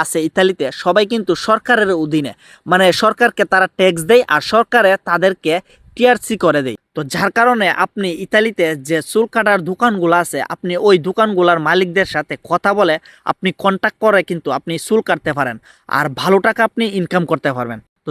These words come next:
দুই নাম্বার আমি বলবো যে পর্তুগাল, হ্যাঁ, আপনি কিন্তু পর্তুগালে যদি যান তাহলে কিন্তু আপনারা নিজেদের ইচ্ছে মতো আপনারা কাজ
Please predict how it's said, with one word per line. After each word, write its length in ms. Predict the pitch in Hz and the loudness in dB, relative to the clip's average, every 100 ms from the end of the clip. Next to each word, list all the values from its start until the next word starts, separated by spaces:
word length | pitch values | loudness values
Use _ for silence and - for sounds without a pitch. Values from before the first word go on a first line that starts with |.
| 135 | -6
দুই 100 | 202 | 0
নাম্বার 200 | 269 254 240 | 2 2 2
আমি 100 | 226 220 | 2 2
বলবো 180 | 233 196 180 | 2 2 0
যে 60 | 160 - | -2 -4
পর্তুগাল, 460 | - 233 240 175 120 - - - | 0 2 2 0 -2 -6 -20 -4
হ্যাঁ, 180 | 196 175 - - 214 | 0 0 -2 -4 -4
আপনি 180 | - 247 240 | -2 -2 -2
কিন্তু 200 | 226 190 - | 0 -2 -2
পর্তুগালে 440 | - - 269 277 220 | -6 -2 2 4 4
যদি 140 | 220 214 180 | 2 0 0
যান 120 | 175 175 | 0 0
তাহলে 240 | 165 190 208 | 0 2 0
কিন্তু 240 | 220 202 156 127 165 | -2 -4 -6 -2 -2
আপনারা 300 | - 202 170 160 | 0 2 4 2
নিজেদের 320 | 180 208 180 156 | 2 2 2 0
ইচ্ছে 180 | 175 - 208 | -4 -2 -2
মতো 140 | 208 170 | 2 0
আপনারা 240 | - 165 - | 0 -4 -2
কাজ 120 | 185 | -2